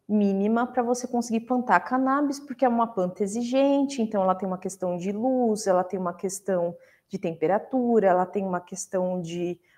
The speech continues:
controle de P-, de P H. Então, assim, ela tem as, as frescuras da planta, porque ela é uma planta exigente. A cannabis é uma planta qualquer que você joga ali uma semente, ela vai plantar, vai dar flores maravilhosas,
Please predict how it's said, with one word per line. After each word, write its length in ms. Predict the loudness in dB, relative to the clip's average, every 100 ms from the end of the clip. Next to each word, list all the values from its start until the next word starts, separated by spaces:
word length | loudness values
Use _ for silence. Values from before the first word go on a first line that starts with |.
| _
controle 460 | -4 -2 0 0
de 100 | -2
P-, 460 | -6 -4 0 0 -2
de 120 | -6
P 180 | -4 0
H. 920 | 0 4 4 6 4 4 2 0 -4 -14 _ _ -10
Então, 220 | -4 -2
assim, 320 | -2 -4 -2
ela 140 | -2
tem 220 | -2 -2 -2
as, 220 | -2 -2
as 480 | 0 0 -2 -10 -6
frescuras 540 | -4 -4 -4 -4 -2
da 120 | -2 -2
planta, 360 | -2 -2 -2
porque 260 | -4 -2 2
ela 160 | 2
é 20 | 2
uma 200 | 2 0
planta 320 | 0 0 -2
exigente. 520 | -2 -2 -4 -8 -10
A 40 |
cannabis 380 | -10 -6 -4 -2
é 40 | -2
uma 140 | -2
planta 260 | -2 -4 -2
qualquer 420 | -2 0 -2 -2
que 100 | -4
você 280 | -4 -2 0
joga 320 | 2 2 2
ali 140 | 0
uma 160 | -2 -4
semente, 420 | -4 -2 -2 -2
ela 80 | 2
vai 160 | 2
plantar, 540 | 2 2 0 2 4 4
vai 120 | 4
dar 140 | 2
flores 380 | 0 0 -2 0
maravilhosas, 880 | 0 0 0 2 6 6 4 -2 -8